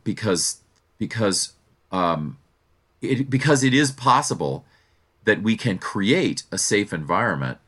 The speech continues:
for kids who are traumatized. We can, we can create a trauma-informed environment, um, for those kids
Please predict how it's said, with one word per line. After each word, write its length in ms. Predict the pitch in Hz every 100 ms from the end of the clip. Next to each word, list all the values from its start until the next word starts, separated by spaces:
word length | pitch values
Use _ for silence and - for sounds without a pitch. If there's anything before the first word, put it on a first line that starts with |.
| _ _ _ _ _ _ _ _
for 340 | - - 135 113
kids 320 | - 139 117
who 140 | 123
are 120 | 107 98
traumatized. 920 | 113 113 113 - 78 64 71 - - _ -
We 140 | 117 107
can, 220 | 117 101
we 120 | 131
can 160 | 139 135
create 300 | - 131 147
a 80 | 85
trauma-informed 800 | - 113 104 80 82 - 92 82
environment, 560 | 73 87 104 71 64 - _ _ _ _ _ -
um, 460 | 90 82 73 71 - _ _ _ _
for 280 | 107 107
those 280 | 95 92 85
kids 720 | - - 104 73 71 - -